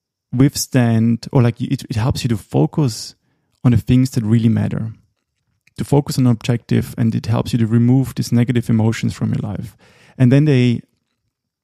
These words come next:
quoted again, it's so remarkable. Again, you see the patterns across all philosophies.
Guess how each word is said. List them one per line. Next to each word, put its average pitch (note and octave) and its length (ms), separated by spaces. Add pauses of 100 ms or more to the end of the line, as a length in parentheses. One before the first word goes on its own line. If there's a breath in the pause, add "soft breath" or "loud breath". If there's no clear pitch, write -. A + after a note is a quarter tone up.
(440)
quoted C#3+ 320
again, A#2 280
it's A2+ 100
so C#3+ 140
remarkable. B2+ 560
Again, A2+ 280
you A2 100
see A#2+ 160
the B2 80
patterns A#2+ 440
across - 320
all B2 180
philosophies. - 640